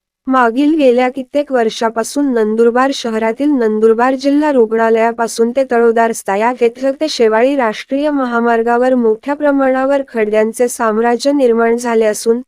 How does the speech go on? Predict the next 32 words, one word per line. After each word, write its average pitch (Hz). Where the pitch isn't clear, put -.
मागील 240
गेल्या 247
दीड 254
ते 285
दोन 269
वर्षात 247
किमान 240
सात 247
ते 277
आठ 285
वेळा 240
खड्डे 220
बुजवण्याचे 226
काम 233
करण्यात 226
आले 208
आहे. 196
परंतु 247
अत्यंत 269
निकृष्ट 254
दर्जाचे 233
काम 262
होत 247
असल्याने, 214
या 262
रस्त्यावर 240
मोठ्या 233
प्रमाणावर 269
अवजड 254
वाहनांची 214
वाहतूक 233
असल्याकारणाने, 226